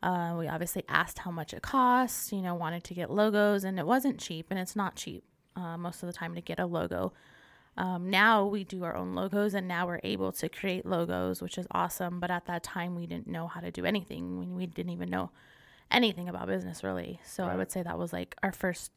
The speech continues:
Speaker 1: two huge steps was finding a name, creating a name, and then just trying to figure out a good logo.
Speaker 2: Right. I agree. And it, and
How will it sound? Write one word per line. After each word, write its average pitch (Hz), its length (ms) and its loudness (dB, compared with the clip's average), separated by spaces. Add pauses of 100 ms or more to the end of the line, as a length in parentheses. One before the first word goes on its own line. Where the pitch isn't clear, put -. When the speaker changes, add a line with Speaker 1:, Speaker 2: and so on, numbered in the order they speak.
Speaker 1:
two 202 480 2
huge 202 280 -2
steps - 480 -2
was 160 260 2 (960)
finding 220 280 4
a 202 40 2
name, 185 280 0
creating 190 360 -2
a 185 60 0
name, 175 420 -4
and 175 160 -2
then 160 180 -6
just - 240 -6
trying 180 360 2
to 175 40 -6
figure 160 260 -4
out 151 200 -2
a 180 80 2
good 165 180 -2
logo. 127 420 -8 (160)
Speaker 2:
Right. 95 300 -12 (1040)
I 135 120 -8
agree. 113 380 -8
And 117 160 -8
it, 110 180 -10
and 117 420 -8